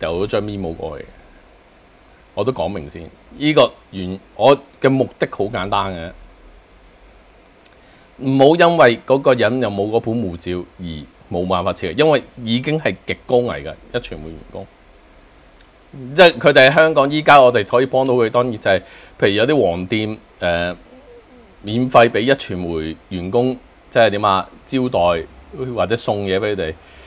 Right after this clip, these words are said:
咁我哋就幫襯返嗰啲黃店，我哋變相支持一傳媒員工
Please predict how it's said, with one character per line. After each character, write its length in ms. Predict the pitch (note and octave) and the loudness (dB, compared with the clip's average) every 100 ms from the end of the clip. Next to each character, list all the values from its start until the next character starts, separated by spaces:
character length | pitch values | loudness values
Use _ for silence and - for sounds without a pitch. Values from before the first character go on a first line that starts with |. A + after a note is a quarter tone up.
| - - | -2 0
咁 120 | C#3+ | 4
我 160 | C3 | 4
哋 100 | C3 A2 | 4 0
就 100 | F#2+ - | -4 -4
幫 220 | B2+ B2 | 0 2
襯 180 | B2+ G#2 | 2 -2
返 140 | A2+ A2+ | 0 0
嗰 80 | |
啲 140 | G#2+ G2+ | -2 -8
黃 160 | C2+ | -10
店， 160 | C2+ D2+ - - - _ _ _ _ _ _ _ _ _ _ _ _ _ - | -14 -18 -20 -20 -20 _ _ _ _ _ _ _ _ _ _ _ _ _ -18
我 160 | - A#2 | 0 2
哋 140 | A#2 G2+ | 2 -2
變 320 | C#3 B2+ B2+ | 0 0 0
相 340 | C3 A#2+ A2+ A#2 - - - - - | 0 0 0 -4 -10 -20 -20 -20 -12
支 240 | - D3+ D3 | -4 -4 -4
持 200 | - F2+ | -8 -4
一 100 | A2+ | -4
傳 260 | - - | -4 -12
媒 200 | D#2 D2+ | -10 -10
員 180 | D2 D2+ | -12 -8
工 240 | G#2+ A2+ | -6 -6